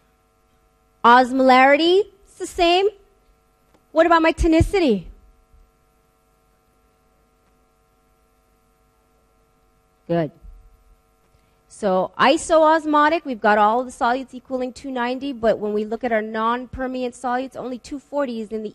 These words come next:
E C F versus two ninety in my I C F. So we're looking at a hypotonic solution. So what's gonna happen to my cell after equilibration?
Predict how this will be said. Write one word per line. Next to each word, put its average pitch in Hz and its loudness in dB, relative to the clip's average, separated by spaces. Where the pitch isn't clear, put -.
E 277 -4
C 240 -10
F 220 -4
versus 208 -12
two - -18
ninety 220 -6
in 202 -8
my 185 -6
I 180 -6
C 185 -12
F. 143 -8
So - -10
we're 247 0
looking 240 -4
at 208 2
a 180 -4
hypotonic 214 -8
solution. 185 -20
So 226 -6
what's 240 2
gonna 254 0
happen 285 -2
to - -14
my 254 -6
cell 269 0
after 233 -6
equilibration? 294 -4